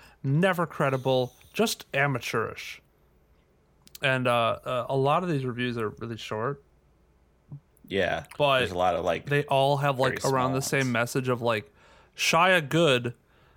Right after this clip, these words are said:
Speaker 1: others bad,
Speaker 2: Movie bad.
Speaker 1: very amateur. <laughs>
Speaker 2: Like this one. Um, so I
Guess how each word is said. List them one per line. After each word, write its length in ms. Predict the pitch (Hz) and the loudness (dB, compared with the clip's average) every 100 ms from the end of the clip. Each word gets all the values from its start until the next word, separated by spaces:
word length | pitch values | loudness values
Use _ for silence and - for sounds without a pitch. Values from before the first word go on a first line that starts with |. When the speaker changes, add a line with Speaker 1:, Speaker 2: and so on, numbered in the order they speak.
| _ _ - | _ _ 0
Speaker 1:
others 400 | 151 160 139 127 | 2 4 2 2
bad, 480 | 139 143 123 110 107 | 4 6 6 4 2
Speaker 2:
Movie 200 | 98 95 | 0 0
bad. 500 | 95 98 85 80 120 | 4 4 4 -2 -6
Speaker 1:
very 440 | 131 143 139 127 | 0 2 4 2
amateur. 560 | 123 120 110 - - - | 0 0 -4 -6 -8 -8
<laughs> 40 | - - - - _ _ _ _ _ - - _ _ _ _ _ _ | -10 -14 -20 -20 _ _ _ _ _ -20 -20 _ _ _ _ _ _
Speaker 2:
Like 300 | 98 101 101 | -2 0 2
this 300 | 101 120 - | 0 0 0
one. 320 | 90 82 87 - _ _ _ _ | -2 -2 -4 -12 _ _ _ _
Um, 560 | 95 92 90 92 90 90 _ _ _ - - _ | 4 4 4 2 -6 -10 _ _ _ -20 -20 _
so 360 | - 90 87 | -6 -2 0
I 280 | - 87 90 | 2 2 0